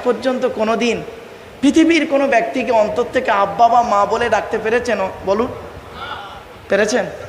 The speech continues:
ওরে বন্ধু, শ্বশুর কোনো দিন বাপ হতে পারে না,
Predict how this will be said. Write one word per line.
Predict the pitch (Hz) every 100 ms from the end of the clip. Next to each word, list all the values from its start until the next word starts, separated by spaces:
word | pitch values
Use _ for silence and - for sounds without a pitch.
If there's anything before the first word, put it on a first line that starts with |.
| - - - - - - - - -
ওরে | 208
বন্ধু, | 208 214 214 247 233 160 - - -
শ্বশুর | - 240 240 262 254
কোনো | 247 233
দিন | 254 254
বাপ | 202 196 202
হতে | 214 233
পারে | 190 180
না, | 190